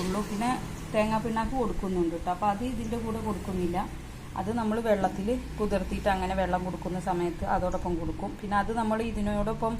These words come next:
ചേർത്ത് വീണ്ടും കൊടുക്കേണ്ട ആവശ്യമില്ല കേട്ടോ. അപ്പോൾ ഇത് മാത്രം കൈത്തീറ്റായിട്ട് കൊടുക്കുന്നത്. പിന്നെ ഇതിൻ്റെ കൂടെ നമ്മൾ ചേർക്കുന്ന സപ്ലിമെന്റ് ഏതെന്ന് വെച്ചാൽ ഒസോമിനാണ് കേട്ടോ. ഒസോമിന് നാനൂറ്റമ്പത് എം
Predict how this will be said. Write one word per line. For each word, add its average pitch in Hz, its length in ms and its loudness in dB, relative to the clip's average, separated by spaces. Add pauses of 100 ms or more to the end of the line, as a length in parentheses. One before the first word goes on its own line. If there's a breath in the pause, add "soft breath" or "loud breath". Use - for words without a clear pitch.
(360 loud breath)
ചേർത്ത് 220 340 2
വീണ്ടും 202 340 0
കൊടുക്കേണ്ട 185 420 2 (120)
ആവശ്യമില്ല 170 420 0
കേട്ടോ. 160 180 -2
അപ്പോൾ 185 180 -4
ഇത് 196 80 -4 (120)
മാത്രം 196 400 0
കൈത്തീറ്റായിട്ട് 185 640 -4
കൊടുക്കുന്നത്. 175 460 -4 (380 loud breath)
പിന്നെ 214 220 -2 (200)
ഇതിൻ്റെ 208 320 -2
കൂടെ 226 340 2
നമ്മൾ 220 200 4 (180)
ചേർക്കുന്ന 202 500 -2
സപ്ലിമെന്റ് 208 560 0
ഏതെന്ന് 185 300 -2
വെച്ചാൽ 190 280 -2 (1600)
ഒസോമിനാണ് 214 600 0
കേട്ടോ. 170 200 0 (240)
ഒസോമിന് 202 520 0
നാനൂറ്റമ്പത് 190 720 2
എം 190 80 -2